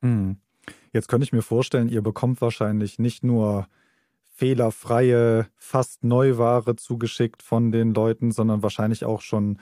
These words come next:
das ein oder andere Mal stark abgenutzte Sachen, vielleicht auch defekte Ware. Wie geht ihr damit um? Also wird das Ganze aufbereitet, wird das aussortiert? Was macht ihr damit?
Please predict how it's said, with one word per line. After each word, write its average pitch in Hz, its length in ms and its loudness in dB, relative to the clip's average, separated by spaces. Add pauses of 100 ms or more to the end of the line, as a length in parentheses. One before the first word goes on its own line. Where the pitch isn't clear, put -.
(120)
das 120 160 -4
ein 117 120 0
oder 113 140 -2
andere 117 260 -2
Mal 110 320 0
stark - 340 -4
abgenutzte 120 600 -2
Sachen, 117 360 -2
vielleicht 113 400 -2
auch 113 120 -4 (160)
defekte 131 480 -2
Ware. 117 420 0 (500)
Wie 120 180 -4
geht 156 200 -2
ihr 156 120 0
damit 120 320 0
um? 127 240 0
Also 107 220 -4
wird 117 100 0
das 120 140 -4
Ganze - 320 -2
aufbereitet, 147 760 -2
wird - 140 -2
das - 160 -6
aussortiert? 131 680 -2
Was 113 120 -8
macht 110 200 -6
ihr 107 80 -4
damit? 104 340 -6